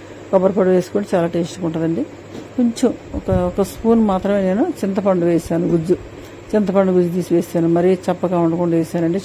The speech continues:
చాలా బాగుంటుంది. అలా వేసుకుంటే కనుక. చూసారండి, టమాటా ముక్కలు అన్నీ మెత్తగా మగ్గిపోయిన, అలాగే కూర కూడా మరీ పులుసులాగా కాకుండా దగ్గరికి ఎగరబెట్టేసుకోవాలండి.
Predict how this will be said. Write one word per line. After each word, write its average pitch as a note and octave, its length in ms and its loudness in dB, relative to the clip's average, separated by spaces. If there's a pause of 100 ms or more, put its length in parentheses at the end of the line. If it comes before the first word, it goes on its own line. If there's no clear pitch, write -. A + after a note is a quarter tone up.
చాలా F3 180 0
బాగుంటుంది. E3 600 0 (640)
అలా F3 120 4
వేసుకుంటే E3 560 2
కనుక. E3 220 0
చూసారండి, F#3+ 760 -2
టమాటా E3+ 380 0
ముక్కలు E3 260 0
అన్నీ E3 140 2
మెత్తగా E3 280 -2
మగ్గిపోయిన, E3 420 0
అలాగే E3 280 0 (520)
కూర A3 160 4
కూడా G3+ 240 4
మరీ G#3 540 4 (260)
పులుసులాగా F#3+ 400 0
కాకుండా F#3 420 -2
దగ్గరికి F#3 480 0 (1040)
ఎగరబెట్టేసుకోవాలండి. E3+ 1000 2